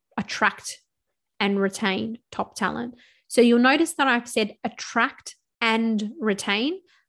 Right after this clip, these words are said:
not just attracting the talent, but then retaining them once they're on board. And so there's gonna be a far more greater discussion around how, in a thoughtful way, we explore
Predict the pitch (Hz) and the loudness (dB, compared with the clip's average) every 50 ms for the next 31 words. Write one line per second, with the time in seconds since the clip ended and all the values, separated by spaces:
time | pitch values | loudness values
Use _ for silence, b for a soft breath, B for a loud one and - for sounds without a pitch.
0 | _ _ - 220 233 269 285 262 - 202 - 226 226 226 226 - - - 208 - | _ _ -2 2 2 2 2 0 -2 -2 0 2 2 2 0 -4 -12 -14 -14 -8
1 | - - 220 214 - - 247 247 247 240 - - 240 240 233 220 214 214 214 214 | -6 -6 -6 -4 -4 -4 -2 -2 -2 -2 -2 0 0 2 2 0 0 0 -2 0
2 | 202 214 202 208 202 202 202 196 - - 208 208 208 208 202 190 196 196 196 196 | 0 0 0 0 0 -2 -2 -4 -2 -2 -2 -2 -2 -2 -4 -4 -4 -4 -6 -6
3 | 196 - - 196 208 262 226 214 196 196 190 180 - 208 - b b b b b | -6 -4 -2 -2 -2 -2 -2 -4 -2 -2 -2 -2 -4 -6 -10 b b b b b
4 | b b - 220 226 214 - 240 233 247 254 254 - 269 269 269 254 269 262 247 | b b -2 0 2 2 4 4 4 2 0 0 0 0 0 2 2 2 2 2
5 | 220 - - - - 247 247 247 247 247 240 240 233 220 214 214 208 208 214 - | 0 -2 -8 -4 0 2 4 4 4 2 2 0 0 0 0 0 -2 -4 -6 -6
6 | 233 208 220 220 226 240 233 233 226 226 220 208 202 185 214 202 - - - 202 | -4 -2 0 0 2 2 2 0 0 0 0 -2 -4 -6 -6 -8 -6 -6 -8 -8
7 | 202 - - 220 214 202 - 208 202 202 202 202 202 208 208 202 202 - _ _ | -6 -4 -4 -2 -2 0 0 0 2 2 4 4 2 2 0 -2 -6 -10 _ _
8 | _ _ _ _ _ - - - 247 233 247 240 220 214 208 247 262 254 _ _ | _ _ _ _ _ -10 -4 -2 0 2 4 4 4 2 0 -2 -4 -8 _ _
9 | - 233 220 220 214 - - 233 240 - - - 233 220 202 208 220 214 190 208 | -6 -4 -4 -4 0 2 4 4 4 2 0 -2 0 0 2 2 2 2 2 0
10 | 208 247 277 302 311 _ _ - 233 233 226 220 - - - - 233 240 226 208 | 0 -2 -2 -4 -6 _ _ -2 -2 -2 0 -2 -4 -8 -8 -4 -2 0 0 2
11 | 202 202 226 285 302 | 2 0 -2 -2 -4